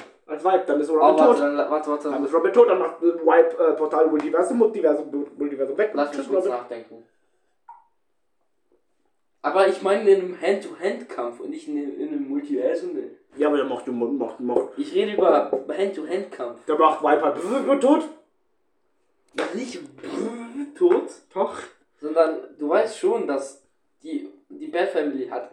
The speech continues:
Speaker 2: alleine Jahre dafür trainiert, gegen Speedster und Megawesen zu kämpfen. Was, was willst du?
Speaker 1: Da macht Cisco halt Portal und weg.
Speaker 2: Digga, das kann, das, also, ich würde
Speaker 1: Cisco gewinnt locker
Speaker 2: Cisco
Speaker 1: gegen
Speaker 2: gewinnt
Speaker 1: jeden
Speaker 2: nicht.
Speaker 1: Robin.
Speaker 2: Nein! Ah,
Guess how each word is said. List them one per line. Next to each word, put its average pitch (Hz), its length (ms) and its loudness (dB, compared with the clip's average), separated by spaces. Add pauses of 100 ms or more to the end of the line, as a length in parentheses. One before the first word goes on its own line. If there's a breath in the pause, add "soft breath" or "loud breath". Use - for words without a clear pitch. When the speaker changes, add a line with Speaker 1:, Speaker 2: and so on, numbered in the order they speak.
Speaker 2:
alleine 147 640 -2
Jahre 165 520 0
dafür 160 280 -2
trainiert, 165 400 0
gegen 147 300 -6
Speedster 175 520 -6
und 131 160 -6
Megawesen 131 460 -6
zu 120 100 -20
kämpfen. 107 400 -20 (1000)
Was, 135 120 -20 (120)
was 294 160 -16
willst - 200 -10
du? - 280 -10
Speaker 1:
Da 196 200 8
macht 185 320 6
Cisco 185 500 6
halt 170 280 8 (220)
Portal 226 460 8 (120)
und - 120 0
weg. - 440 4 (460)
Speaker 2:
Digga, - 300 -12 (100)
das - 140 -20
kann, 151 340 -16
das, - 240 -18 (140)
also, 117 340 -8
ich - 160 -20
würde 123 140 -12
Speaker 1:
Cisco 143 380 -8
gewinnt 123 400 -8
locker 123 200 -4
Speaker 2:
Cisco 120 420 0
Speaker 1:
gegen 120 40 -4 (120)
Speaker 2:
gewinnt 139 120 4
Speaker 1:
jeden 139 200 -2
Speaker 2:
nicht. - 220 0
Speaker 1:
Robin. 120 380 -10
Speaker 2:
Nein! 208 840 2 (360)
Ah, 151 120 2